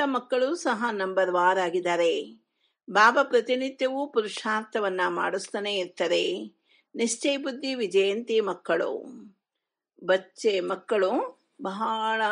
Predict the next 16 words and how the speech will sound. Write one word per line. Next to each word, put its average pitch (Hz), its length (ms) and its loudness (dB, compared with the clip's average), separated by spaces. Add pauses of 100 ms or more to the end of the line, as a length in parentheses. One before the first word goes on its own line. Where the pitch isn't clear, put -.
(520)
ತಿಕ್ 226 220 -4
ತಿಕ್ 269 220 -10
ಕರ್ನೆ 220 340 -2
ಕಿ 214 160 -2
ಆದತ್ 180 480 -2
ಬಹುತ್ 170 340 -2
ಹೈ. - 340 -6 (1400)
ಬಾಪ್ 185 300 6
ಕೋ 233 100 4
ಯಾದ್ 190 340 2
ಕರ್ತೆ - 420 -2
ಹಿ 175 240 -2
ನಹಿ. 170 560 -6
ಬೇರೆ 180 260 -2
ಬೇರೆ 180 240 -2
ವಿಚಾರಗಳಲ್ಲಿ 175 1200 -4